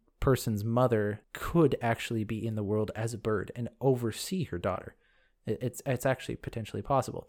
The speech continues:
although this might just be metaphorical. Returning back to the journal, written from this daughter's perspective. I wear the fetish charms of the cloud singer, the bird I dreamt my mother became. My feathery trinkets look gaudy and unbecoming,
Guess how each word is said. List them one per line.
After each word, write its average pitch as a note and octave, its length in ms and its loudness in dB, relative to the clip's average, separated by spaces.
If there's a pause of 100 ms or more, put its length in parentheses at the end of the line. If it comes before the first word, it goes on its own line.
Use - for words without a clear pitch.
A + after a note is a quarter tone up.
(160)
although C#3 380 4
this C#3 260 0
might A2 200 -2
just - 180 -8
be A2 100 -6
metaphorical. G#2 640 -4 (500)
Returning B2 580 0 (220)
back A#2+ 300 0
to A#2 80 0
the G2+ 100 0
journal, G#2+ 360 -4
written G#2 240 -4
from G#2 160 -4
this F#2 120 -8
daughter's G2 300 -2
perspective. - 540 -6 (760)
I D3+ 140 8
wear F3 180 6
the D3 80 2
fetish C#3 340 4
charms G#2+ 420 -2
of G2+ 100 -4
the - 80 -6
cloud C#3+ 360 6
singer, - 360 -6 (340)
the A2+ 60 2
bird D#3 360 6
I C3 100 4
dreamt C#3+ 440 2
my A2 160 0
mother A2+ 320 2
became. G#2 560 -4 (640)
My B2 140 4
feathery D#3+ 380 6
trinkets D#3 460 -2
look A#2 340 2
gaudy A2+ 420 2
and A#2 220 -2
unbecoming, A#2 600 -2